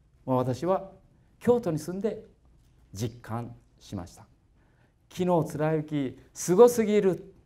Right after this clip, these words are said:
いや、本当なんですよ。昨日貫之すごすぎですよ。スーパースターですね。男もすらぬ日記になるものを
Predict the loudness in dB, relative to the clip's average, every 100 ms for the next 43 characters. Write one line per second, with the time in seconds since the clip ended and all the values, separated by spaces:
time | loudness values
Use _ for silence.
0 | _ _ _ _ _ _ _ _ _ _
1 | _ _ _ -14 -8 -4 -4 -4 -6 -8
2 | -12 -18 _ _ _ _ _ _ _ _
3 | _ -20 -6 -2 -2 -4 -14 _ -6 -4
4 | -4 -8 -16 -10 -2 -2 0 -2 -2 -6
5 | -14 -20 _ _ _ _ _ -16 -6 -4
6 | -4 -8 -4 -4 -4 -8 -12 -14 _ _
7 | _ _ _ _ _ _ _ -12 0 2
8 | 4 0 2 0 2 2 0 -2 -4 -8
9 | -6 0 0 0 -2 -2 -2 -2 -2